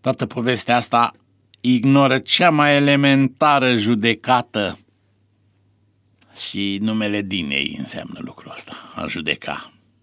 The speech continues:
Probabil că după aceea au pus numele.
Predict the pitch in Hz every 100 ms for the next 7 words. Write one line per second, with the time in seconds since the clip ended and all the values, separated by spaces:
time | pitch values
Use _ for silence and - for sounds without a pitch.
0 | _ _ _ _ _ _ - 98 101 92
1 | - 90 85 _ - 90 - 101 85 -
2 | - 78 76 73 - -